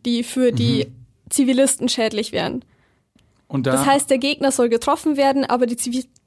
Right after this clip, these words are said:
Speaker 1: die Zivilbevölkerung, die Zivilbevölkerung soll eben verschont werden.
Speaker 2: Okay, verstehe.
Speaker 1: Er hat's zum Beispiel so formuliert, dass die Brücke zwar gesprengt werden soll, die Fische drunter aber am Leben bleiben sollen.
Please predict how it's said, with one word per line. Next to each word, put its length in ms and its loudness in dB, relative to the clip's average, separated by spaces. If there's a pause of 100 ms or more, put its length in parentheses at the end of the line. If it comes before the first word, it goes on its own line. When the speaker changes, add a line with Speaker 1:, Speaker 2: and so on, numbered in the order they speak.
(200)
Speaker 1:
die 140 2
Zivilbevölkerung, 1200 2
die 100 -6
Zivilbevölkerung 960 2
soll 280 -2
eben 500 -6 (560)
verschont 420 -4
werden. 340 -6
Speaker 2:
Okay, 220 -4
verstehe. 380 -6 (480)
Speaker 1:
Er 160 4
hat's 200 0
zum 140 2
Beispiel 480 2
so 460 0 (160)
formuliert, 720 2
dass 300 0
die 140 -10
Brücke 420 -4
zwar 240 -2
gesprengt 560 -2
werden 240 0
soll, 320 -2 (440)
die 80 2
Fische 340 2
drunter 640 4
aber 160 4
am 100 2
Leben 260 -4
bleiben 260 -2
sollen. 320 -8